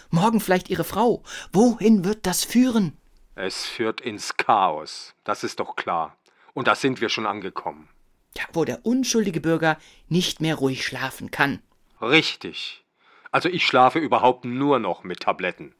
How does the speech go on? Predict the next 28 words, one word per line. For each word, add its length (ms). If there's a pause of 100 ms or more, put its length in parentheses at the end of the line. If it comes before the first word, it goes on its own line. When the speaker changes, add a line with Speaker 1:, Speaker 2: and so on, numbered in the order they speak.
(120)
Speaker 1:
Ja, 200
Alkohol 400
geht 260
auch. 360 (260)
Speaker 2:
Sicher. 460 (520)
Speaker 1:
Aber 220
das 240
allein 280 (180)
kann 200
ja 100
nicht 200
die 80
Lösung 400
sein. 260 (500)
Der 80
Polizei 580 (180)
wurden 220
im 100
letzten 360
Jahr 320 (360)
hundertfünfzig 960
Straftaten 600
mehr 160
gemeldet 400
als 240
im 100
Jahr 160
davor. 480